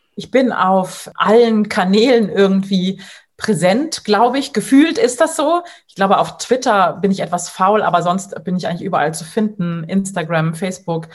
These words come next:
Xing, LinkedIn, Pinterest. Es gibt einmal in der Woche auch von mir einen Podcast, die Sunday Secrets, der Podcast für entspannten Erfolg, wo ich auch immer mal wieder Tipps gebe. Nee, nicht auch immer mal wieder, sondern einmal in der Woche <laughs> Tipps gebe,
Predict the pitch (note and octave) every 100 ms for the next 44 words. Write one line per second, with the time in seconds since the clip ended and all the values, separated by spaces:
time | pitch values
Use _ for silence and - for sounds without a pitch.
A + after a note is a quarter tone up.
0 | - - - - G3+ G3 F3+ F#3+ A3+ G#3+
1 | G3 G3 G3+ G3+ - _ _ G#3+ B3+ C4
2 | F#3+ F#3 C4+ - - - G3+ - A3 -
3 | F3 G#3 G3+ F#3+ F#3+ E3+ - F#3 F3+ A3+
4 | C4 B3+ B3+ B3+ - A3+ A3 A3 F#3 D#3+
5 | F#3 F3 E3 E3 C4 - G#3+ - G3 -
6 | G3+ - F#3+ F3+ - - E3 E3 F#3 E3
7 | E3+ - - G3+ G#3 - - - - -
8 | F#3 - G3 G#3 G3+ F#3+ G3 F#3 G3+ A#3+
9 | - - A3 G3+ F3+ E3 D#3+ D#3+ D#3+ -
10 | F#3 E3+ E3 G3 G3 F3 D#3+ - G3 A#3+
11 | G#3+ F#3+ F#3 G#3+ - A#3+ - - F4+ -
12 | - B3 A#3+ A3